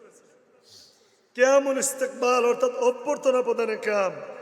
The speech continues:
অভ্যর্থনা শুভেচ্ছা জানানোর জন্য কোনো সম্মানিত ব্যক্তি, ধর্মীয় নেতা, পীর মেশায়েখ কোনো অতিথি স-, ও অভ্যর্থনার জন্য দাঁড়িয়ে রাসূল, হাদিসে রাসূল দ্বারা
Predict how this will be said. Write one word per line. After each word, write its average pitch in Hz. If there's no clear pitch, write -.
অভ্যর্থনা 269
শুভেচ্ছা 269
জানানোর 269
জন্য 226
কোনো 233
সম্মানিত 269
ব্যক্তি, 254
ধর্মীয় 254
নেতা, 202
পীর 294
মেশায়েখ 254
কোনো 247
অতিথি 269
স-, 247
ও 233
অভ্যর্থনার 285
জন্য 254
দাঁড়িয়ে 233
রাসূল, 247
হাদিসে 254
রাসূল 254
দ্বারা 208